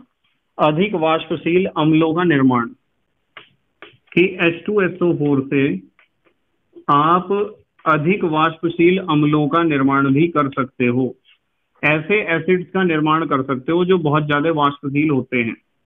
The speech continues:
ठीक है, कैसे कर सकते हो? देखो, मान लो आपके पास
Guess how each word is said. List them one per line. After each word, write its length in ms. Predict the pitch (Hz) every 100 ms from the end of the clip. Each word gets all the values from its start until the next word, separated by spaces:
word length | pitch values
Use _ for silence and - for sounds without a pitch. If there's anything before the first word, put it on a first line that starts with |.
| _ - -
ठीक 200 | 151 170
है, 80 | 185 - - _ _
कैसे 280 | 165 160 190
कर 160 | 185 160
सकते 260 | 175 160 170
हो? 160 | 180
देखो, 320 | 160 135 131 117 - _ _ -
मान 220 | 143 165
लो 120 | 180 208 165
आपके 320 | 160 160 170
पास 300 | 147 139